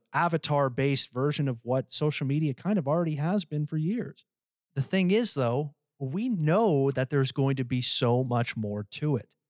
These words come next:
And that's where we come to here at the end of the episode. If the future is a fully digital experience, one that transcends even beyond the boundaries that the internet age has crossed, then much like the last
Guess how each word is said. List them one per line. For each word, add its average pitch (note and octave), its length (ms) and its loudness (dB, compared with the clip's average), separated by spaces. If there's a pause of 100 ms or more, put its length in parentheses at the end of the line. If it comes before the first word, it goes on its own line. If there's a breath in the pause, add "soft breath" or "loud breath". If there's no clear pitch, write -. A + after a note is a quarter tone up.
(720)
And B2+ 160 -2
that's G3 300 0
where A3+ 140 2
we G#3 120 -4
come D#3+ 280 -2
to C#3+ 160 -2
here B2 240 -2
at A2+ 100 -4
the A#2 120 -4
end A2 120 -2
of A2 100 -4
the G2+ 140 -8
episode. - 460 -6 (720)
If D#3 120 -8
the D3 80 2
future C#4+ 380 0
is A3+ 120 0
a E3 40 0
fully D3+ 540 0 (120)
digital B2+ 360 2
experience, A#2 680 -2 (360)
one C3 280 0
that A#2 220 0
transcends B2+ 840 0
even B2+ 260 -2
beyond A#2 300 0
the A2 40 -2
boundaries A2+ 560 -4
that G#2+ 120 -8
the G#2 140 -8
internet A#2+ 380 0
age G#2 220 -10
has - 140 -20
crossed, G#2+ 440 -8 (580)
then G3 280 -4
much D#3 340 -2
like G#3 160 0
the E3+ 80 -8
last E3 380 -2